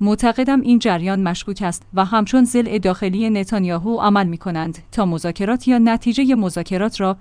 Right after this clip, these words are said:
به شکست بکشانند. مردم از ماهیت جریان تندرو آگاهی دارند و اگر اینها یک سال پیش با چهار درصد رأی راهی مجلس شدند، با این نوع رفتارها بعید است دوره آینده حتی یک درصد هم رأی بیاورند."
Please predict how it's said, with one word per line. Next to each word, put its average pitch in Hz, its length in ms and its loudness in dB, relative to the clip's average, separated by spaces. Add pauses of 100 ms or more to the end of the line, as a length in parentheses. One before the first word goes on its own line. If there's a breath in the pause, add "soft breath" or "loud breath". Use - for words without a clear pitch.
(140)
به 220 80 0
شکست 262 440 -2
بکشانند. 160 680 -4 (160)
مردم 220 400 6
از 214 180 2
ماهیت 220 400 0
جریان 202 480 2
تندرو 175 360 -2
آگاهی 190 460 -2
دارند 135 300 -8 (200)
و 208 160 6
اگر 262 240 2
اینها 247 380 2
یک 254 240 0
سال 240 280 0
پیش 220 280 -6
با 196 120 -2
چهار 214 360 -4
درصد 208 520 -2
رأی 180 200 -2
راهی 202 340 2
مجلس 190 400 -2
شدند، 214 420 -2 (180)
با 202 120 2
این 233 220 4
نوع 185 140 -2
رفتارها 170 600 -2
بعید 208 360 -2
است 208 220 -2
دوره 269 340 0
آینده 208 460 0
حتی 277 360 -2
یک 240 220 0
درصد 233 380 -2
هم 202 200 -2
رأی 190 240 0
بیاورند." 139 600 -10